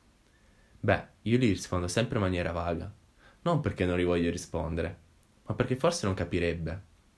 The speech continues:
Non capirebbe che preferisco andare a dormire presto anziché rimanere sveglio fino all'una o alle due di notte a vedere film o serie T V. Non capirebbe che preferisco rimanere tranquillo leggendomi un libro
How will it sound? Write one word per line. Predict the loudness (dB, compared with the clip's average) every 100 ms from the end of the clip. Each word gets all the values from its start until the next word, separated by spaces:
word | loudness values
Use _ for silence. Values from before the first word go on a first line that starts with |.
| _ -20 -20 -20 -8
Non | -2
capirebbe | -2 0 2 2 0
che | -2
preferisco | -2 -2 -4 -2
andare | -2 0 0
a |
dormire | -2 0 0 0
presto | 0 -2 -2 -4 -6 -6
anziché | -4 -4 -2 0
rimanere | 0 2 0 0
sveglio | -2 -2 -2 -2
fino | -6 -2 0
all'una | 0 2 0 0 -2
o | -2
alle | -2 2
due | 2
di | 2
notte | -2 -4 -4
a | -2
vedere | 0 -2
film | -2 -2 -2 -2 -8 -20 -10
o | -6
serie | 0 0 0
T | -4
V. | -4 -6 -14 -20 _ _ _ _ _ _ -4
Non | -2
capirebbe | 0 2 4 4 2
che | -6
preferisco | -6 -4 -4 -4 -4
rimanere | -2 -2 -4
tranquillo | -4 -6 -2 0 0 -4 -6 -4
leggendomi | -2 0 0 0
un | 0
libro | 2 2 2 -2